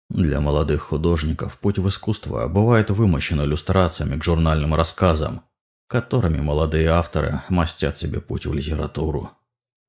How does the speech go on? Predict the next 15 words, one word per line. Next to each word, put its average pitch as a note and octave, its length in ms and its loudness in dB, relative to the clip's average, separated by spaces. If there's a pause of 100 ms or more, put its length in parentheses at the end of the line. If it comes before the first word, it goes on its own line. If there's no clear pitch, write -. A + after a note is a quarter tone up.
(1600)
Набрасывая D#2 760 2
для C#2 160 -4
рассказа D#2 480 -2
фигуру D#2 400 -2
ковбоя D#2 560 0
из D#2 140 0
Айдаха D#2+ 840 -2
в A2 160 0
элегантных G#2+ 600 2
бриджах D#2+ 560 0
и - 20 -10
с - 100 -8
моноклем D#2 500 0
в - 20 -4
глазу. D2+ 580 0